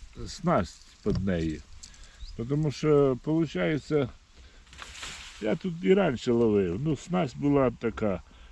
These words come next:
крючки побільші, от. І,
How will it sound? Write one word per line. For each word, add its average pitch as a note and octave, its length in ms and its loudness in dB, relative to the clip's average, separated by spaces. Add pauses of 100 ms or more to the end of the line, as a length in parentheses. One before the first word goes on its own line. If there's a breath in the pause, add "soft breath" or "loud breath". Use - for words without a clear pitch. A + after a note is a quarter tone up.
(120)
крючки B2+ 440 -2
побільші, B2 800 -2 (460 loud breath)
от. A#2+ 380 2 (1800 loud breath)
І, B2 300 2